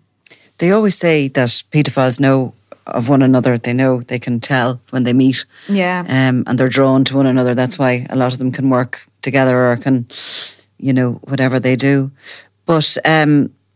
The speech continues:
Speaker 1: look, The Boy Who Never Came Home, a fascinating read, um, an amazing story, and one which sadly doesn't have a final chapter.
Speaker 2: Yeah, look, I suppose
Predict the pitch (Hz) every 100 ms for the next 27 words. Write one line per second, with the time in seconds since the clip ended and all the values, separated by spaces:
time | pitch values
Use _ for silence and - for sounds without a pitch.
0 | _ _ _ _ - 196 202 - - -
1 | 147 190 214 185 170 147 139 151 135 143
2 | 135 131 - 170 - 151 135 131 127 131
3 | 131 127 - - _ _ - _ _ _
4 | 131 131 127 123 120 - _ _ _ _
5 | - - _ _ _ _ - 143 143 147
6 | 160 147 139 - 135 127 131 127 123 _
7 | _ _ _ - 131 131 127 123 - 147
8 | 143 147 143 135 143 - 143 135 131 131
9 | 123 - _ - 131 135 131 135 135 139
10 | 127 123 120 135 135 - 120 - _ _
11 | - 202 190 190 202 214 - - - -
12 | _ - 196 190 - 208